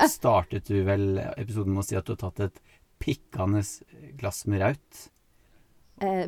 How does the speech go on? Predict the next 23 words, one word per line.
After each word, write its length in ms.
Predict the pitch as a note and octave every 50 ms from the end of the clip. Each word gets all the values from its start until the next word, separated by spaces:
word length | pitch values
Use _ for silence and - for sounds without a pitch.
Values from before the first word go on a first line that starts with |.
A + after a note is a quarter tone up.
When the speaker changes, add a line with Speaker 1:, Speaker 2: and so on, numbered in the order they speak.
| - -
Speaker 1:
pikkende 400 | C#4+ C#4 - - C#4 B3 G#3 E3+
lite 240 | D#3+ E3 F3 E3+
glass 240 | D#3+ C#3+ D3+ - D3+
rødt, 220 | C3 C3 - - -
ja. 80 | - -
Speaker 2:
Ja. 80 | -
Speaker 1:
Mm. 220 | G#3+ G3 E3 F4+ D#4+ - - - - - - - - - - -
Speaker 2:
Eh, 600 | - G#2+ G2+ G2+ G2+ G2 F#2+ F#2+ F#2+ F2+ F2+ G#2+ - - - -
og 60 | G#2+ G#2
da 80 | G2+
hadde 220 | G2 G2 G2 G2+ G2
jeg 100 | G#2+ G#2
også 160 | - - B2+
tatt 300 | - - G2 - - -
en, 220 | - F#2 F#2+ G2 G2 G2 G2 A2+ A2+ - - - - D3+ -
en 200 | - G2+ G2+ G2 F#2+ F#2+ G2 G#2
liten 600 | A2 B2 F#3 - - - _ - - G#2+ G2+ F#2+ F#2+ F#2 - - C#3+ - - - -
pikkøl. 400 | G2 F#2 - - - - - - E2+ - - _ _ _ - - _ - A2+
Og 680 | G#2+ G2+ G2 G2 G2 F#2+ G2 F#2+ F#2+ F#2 F#2+ F#2 F#2+ G2 - - - - -
<laughs> 320 | - - - - - -
det, 380 | - G#2 - - G#2 - - - A#2 - - - - - - - - - - - - - - - - - - - - -
det 200 | - A2+ B2 B2 A#2
høres 340 | A#2 G#2+ G2 F#2 F#2+ - -